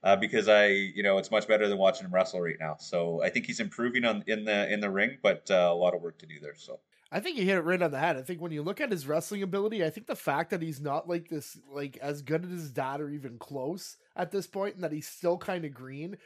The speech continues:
Speaker 2: really plays into the factor that, um, it really ties into kind of that heel persona in a way, because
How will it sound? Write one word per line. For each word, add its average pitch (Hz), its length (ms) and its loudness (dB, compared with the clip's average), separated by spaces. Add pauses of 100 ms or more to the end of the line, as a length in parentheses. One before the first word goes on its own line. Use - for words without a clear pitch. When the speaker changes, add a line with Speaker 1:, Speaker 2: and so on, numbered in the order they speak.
(240)
Speaker 2:
really 180 300 0
plays 165 320 0
into 170 180 -6
the 156 100 -4
factor 151 600 -6
that, 143 400 -4 (260)
um, 151 340 -2
it 175 220 -8
really 202 240 -4
ties 185 320 -2
into 190 180 -6
kind 165 200 -2
of 170 60 -2
that 147 200 -4
heel 151 200 -8
persona 202 460 -6
in 143 140 -6
a - 20 -6
way, 139 160 -4
because 139 420 -8